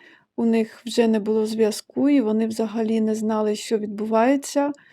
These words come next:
І їм вдалося разом з старенькою мамою втекти до Києва, потім до Львова, а потім до Чехії, де у них була вже частина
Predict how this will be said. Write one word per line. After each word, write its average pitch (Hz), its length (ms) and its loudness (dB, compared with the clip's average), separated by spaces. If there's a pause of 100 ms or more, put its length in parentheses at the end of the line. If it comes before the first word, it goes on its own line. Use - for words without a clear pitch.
(200)
І 226 100 -2
їм 240 380 4
вдалося 220 1000 0 (120)
разом 220 500 2
з 202 320 0
старенькою 220 600 2
мамою 233 480 4
втекти 226 840 0
до 226 140 -6
Києва, 262 480 4
потім 220 520 -2 (300)
до 214 320 0
Львова, 254 640 4
а 220 60 2
потім 226 380 -2
до 208 100 -2
Чехії, 247 580 0
де 220 300 6
у 202 220 0
них 214 380 0
була 208 480 2
вже 208 320 0
частина 202 680 -2